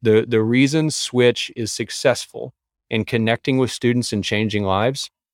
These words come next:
is because people like you are not l-, missing opportunities, and you're taking,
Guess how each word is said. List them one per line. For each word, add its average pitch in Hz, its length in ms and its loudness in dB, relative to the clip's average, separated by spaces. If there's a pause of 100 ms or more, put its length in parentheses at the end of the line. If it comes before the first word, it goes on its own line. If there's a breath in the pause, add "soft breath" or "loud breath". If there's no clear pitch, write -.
(440)
is 139 160 -2
because 123 300 -2
people 135 340 -2
like 123 260 2
you 127 360 0 (380)
are 110 120 0
not 113 380 0
l-, 104 180 -6
missing 110 540 -2
opportunities, 98 760 -2
and 101 60 -2
you're 90 80 -2
taking, 104 400 -2